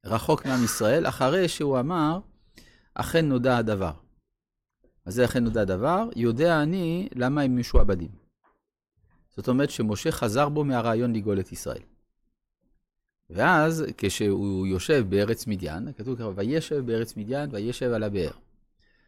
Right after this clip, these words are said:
מל-, מיעקב אבינו למד שלא נזדמן זיווגו אלא על הבאר. מה יש ללמוד דווקא מיעקב? תלמד מעוד מישהו אחר, אה, מיצחק, אה, ששלח שליח וכולי.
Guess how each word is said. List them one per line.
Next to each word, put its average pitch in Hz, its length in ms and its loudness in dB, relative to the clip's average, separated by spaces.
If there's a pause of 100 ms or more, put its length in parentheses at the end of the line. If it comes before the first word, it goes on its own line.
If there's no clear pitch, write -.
(640)
מל-, 113 380 4
מיעקב 120 560 4
אבינו 110 240 2
למד 104 440 0
שלא 127 260 -4
נזדמן 123 480 -2
זיווגו 139 800 0 (320)
אלא 117 160 2
על 110 140 4
הבאר. 98 320 -2 (720)
מה 82 180 -8
יש - 160 -10
ללמוד 95 280 -6
דווקא 101 220 -4
מיעקב? 101 540 -2 (100)
תלמד 113 340 -2
מעוד 139 280 -2
מישהו 180 260 -2
אחר, 170 320 -2
אה, 101 120 0
מיצחק, 95 640 -2
אה, 110 280 0
ששלח 104 500 -4
שליח 127 400 -2 (600)
וכולי. 104 280 0